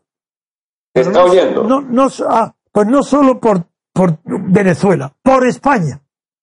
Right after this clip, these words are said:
Speaker 2: Que el M C R C esté inspirando un periódico clandestino de República, concebido, dirigido y confeccionado desde Orlando por Humberto, distribuido en toda Venezuela clandestinamente,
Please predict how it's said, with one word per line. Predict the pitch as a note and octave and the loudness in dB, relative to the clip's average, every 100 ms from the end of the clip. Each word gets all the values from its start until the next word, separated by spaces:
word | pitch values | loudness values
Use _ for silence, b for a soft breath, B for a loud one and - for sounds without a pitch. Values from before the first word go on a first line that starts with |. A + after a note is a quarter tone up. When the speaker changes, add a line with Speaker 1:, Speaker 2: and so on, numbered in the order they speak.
| _ _ _ _ | _ _ _ _
Speaker 2:
Que | G#3 | 0
el | A#3 | 2
M | D4+ C4+ | 2 0
C | - A#3 | 2 0
R | G#3+ F3+ | 0 0
C | A3 A#3 G3 - _ | 2 2 0 -6 _
esté | G#3+ F#3 - A#3+ G#3 - _ _ | 0 0 0 -2 -2 -10 _ _
inspirando | B3+ A3+ F3+ G3 A3+ B3+ D#3 C3+ - _ _ _ _ _ _ _ _ _ _ _ _ | 2 2 0 0 0 0 -2 -6 -14 _ _ _ _ _ _ _ _ _ _ _ _
un | - C#4 C#4+ | 0 2 2
periódico | C4 A#3+ C4 C4 B3 A#3 | 2 2 2 2 2 0
clandestino | G#3 F#3 F3 - C4 C4 | 0 2 0 0 0 2
de | A3 | 2
República, | G3 F3 D3+ D#4 A3 - _ _ _ _ _ _ _ _ _ _ _ _ _ _ _ | 2 0 2 0 -2 -8 _ _ _ _ _ _ _ _ _ _ _ _ _ _ _
concebido, | G3 G#3 D#3+ G#3+ C#4 A3+ - - | 0 0 0 2 2 0 -4 0
dirigido | F#3 F#3 D#3+ C#4 C4+ | 0 2 0 2 2
y | |
confeccionado | A3+ A3 F3 G#3 - G#3+ B3 B3 A#3+ | 0 -2 0 -2 -2 0 2 2 2
desde | A3+ F3+ A3 A#3+ - _ _ | 0 0 0 -2 -8 _ _
Orlando | G#3+ G3+ A#3+ A#3 D#3+ C3+ _ | 0 2 0 0 -6 -10 _
por | G3+ | 0
Humberto, | F#3 E3+ F#3+ D#3+ - - _ _ _ | 2 2 2 -2 -10 -20 _ _ _
distribuido | E3 A3+ A3+ A#3 G#3+ C#4 D4 B3+ | 0 0 2 0 2 4 4 2
en | G#3+ | 0
toda | - C4 A#3+ | 0 0 2
Venezuela | G#3+ F#3+ G#3+ A#3+ A3 | 0 -2 0 0 0
clandestinamente, | G3+ G3+ F#3 F3 G3+ F3+ F3+ F#3+ C4 | 0 0 0 -2 -4 -4 -6 -4 -6